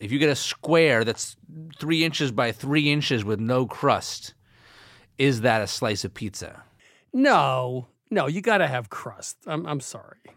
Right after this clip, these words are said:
Speaker 2: No.
Speaker 1: Yeah, I mean, look, I, I lived in Chicago for a number of years. I'm with you that the square slices are a little problematic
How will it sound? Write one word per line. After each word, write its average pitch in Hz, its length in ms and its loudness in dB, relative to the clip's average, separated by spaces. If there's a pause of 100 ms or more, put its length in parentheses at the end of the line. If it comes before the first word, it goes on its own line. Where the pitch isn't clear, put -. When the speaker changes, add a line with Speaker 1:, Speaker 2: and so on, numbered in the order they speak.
(380)
Speaker 2:
No. 139 160 -4
Speaker 1:
Yeah, 185 160 2
I 220 40 4
mean, 220 220 2
look, 202 160 0
I, 180 180 0
I 160 180 0
lived 180 200 2
in 139 60 -4
Chicago 143 360 2
for 139 120 -4
a - 20 0
number 127 220 2
of 127 60 0
years. 123 220 2
I'm 151 240 2
with 143 240 0
you 127 120 2
that 120 200 -6
the 110 60 -8
square 127 320 0
slices 113 640 -4
are 110 140 -2
a 113 60 0
little 110 200 -2
problematic 104 760 -4